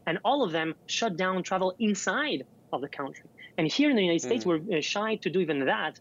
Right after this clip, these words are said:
Speaker 1: There's Hawaii
Speaker 2: Yeah.
Speaker 1: and Alaska that not only did it, but enforced it. But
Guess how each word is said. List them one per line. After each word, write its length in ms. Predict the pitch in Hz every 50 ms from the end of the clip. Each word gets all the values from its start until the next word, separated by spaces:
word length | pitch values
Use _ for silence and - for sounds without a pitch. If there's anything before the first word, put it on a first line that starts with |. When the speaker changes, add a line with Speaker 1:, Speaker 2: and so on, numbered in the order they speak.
| -
Speaker 1:
There's 180 | 156 151 143 - - _ -
Hawaii 480 | - 156 147 160 165 175 175 180 180
Speaker 2:
Yeah. 80 | 180 170 - - - - -
Speaker 1:
and 160 | 185 151 151
Alaska 560 | 147 165 226 247 - - - 165 151 151 151 _ _ _ -
that 100 | 160 151
not 140 | 165 165
only 140 | 175 170 160
did 160 | 143 147 160
it, 120 | 156 151 139
but 120 | 139 143
enforced 460 | 143 135 - - 196 240 269 - -
it. 220 | 156 127 135 147 - - - - - -
But 120 | 156 147